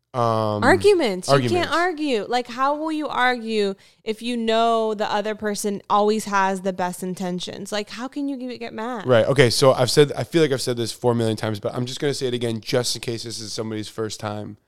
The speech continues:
Speaker 2: Yeah.
Speaker 1: listening. So the whole thing with intentions is I could, I don't feel like I could never get mad at Amanda because I know that everything she does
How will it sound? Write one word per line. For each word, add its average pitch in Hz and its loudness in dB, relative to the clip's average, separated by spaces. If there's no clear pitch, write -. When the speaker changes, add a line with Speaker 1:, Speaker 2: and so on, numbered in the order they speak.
Speaker 2:
Yeah. 196 -12
Speaker 1:
listening. 101 -6
So 120 4
the 123 2
whole 165 8
thing 175 2
with 151 2
intentions 120 0
is 127 0
I 143 6
could, 180 -4
I 147 4
don't 202 6
feel 180 2
like 170 -2
I 147 0
could - -4
never 156 4
get 143 2
mad 120 2
at 110 -2
Amanda 117 0
because 113 4
I 135 4
know 165 4
that 175 2
everything 170 2
she 156 -2
does 110 0